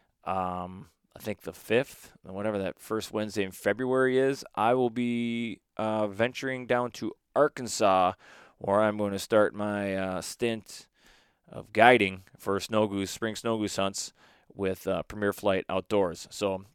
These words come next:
I will, a lot of the, uh, re-, the, uh, weekend recaps are gonna be about hunting, uh, snow goose hunting. So, uh, but I'll probably check in with my homies back here in Minnesota, see how,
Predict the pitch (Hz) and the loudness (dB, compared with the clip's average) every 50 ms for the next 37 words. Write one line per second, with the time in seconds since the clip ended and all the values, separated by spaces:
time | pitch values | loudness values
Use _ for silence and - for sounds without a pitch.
0 | _ _ _ - 104 104 104 101 98 - - 101 98 107 110 143 147 127 113 110 | _ _ _ 0 2 2 2 2 0 0 -2 0 0 4 4 6 4 4 4 2
1 | 113 120 113 110 110 104 104 98 - _ 107 117 131 139 - - _ _ _ - | 0 0 2 2 2 2 2 0 -2 _ -2 -2 -2 -2 -2 -6 _ _ _ -6
2 | 110 104 101 101 95 95 90 92 - _ _ _ _ - 123 123 - 120 104 110 | -4 -4 -2 -2 -2 -2 -4 -4 -8 _ _ _ _ -4 -4 0 0 0 2 2
3 | 143 151 - 180 180 185 180 - - - 117 113 110 107 101 104 104 98 101 98 | 0 2 2 2 2 2 2 0 -2 -4 -2 0 -2 0 0 0 2 2 4 4
4 | 95 92 - - - 107 104 90 - 85 78 62 - _ - - - - - - | 4 4 2 -2 -4 -4 -4 -4 -4 -10 -16 -16 -20 _ -20 -20 -20 -20 -20 -20
5 | _ _ _ 50 - - - 50 - - 50 - _ _ _ _ _ _ - - | _ _ _ -16 -14 -12 -10 -10 -12 -12 -14 -20 _ _ _ _ _ _ -12 -6
6 | - 107 101 92 92 87 95 90 82 67 52 - - - - 92 87 - - - | -2 -2 -2 -2 -4 -6 -6 -6 -8 -8 -12 -6 -2 -2 -2 -2 -2 -8 -16 -20
7 | - - - - 90 90 87 80 - 117 117 117 117 - 131 127 120 117 113 113 | -20 -12 -4 -2 0 0 0 2 4 6 8 8 8 8 8 8 10 10 8 6
8 | 107 - - - 117 107 - - 113 110 107 107 107 - - 110 101 95 104 110 | 2 0 2 2 2 2 4 2 0 0 0 -2 -4 -4 -2 -2 0 2 4 4
9 | 110 107 110 104 95 - 104 101 101 - - 110 104 101 98 92 95 - - 131 | 4 2 0 -4 0 0 0 0 0 0 -2 -2 -2 -2 -4 -4 -4 -2 2 4
10 | 131 131 127 120 - - 107 101 95 92 90 92 87 | 6 6 6 6 4 2 0 0 2 2 2 0 -2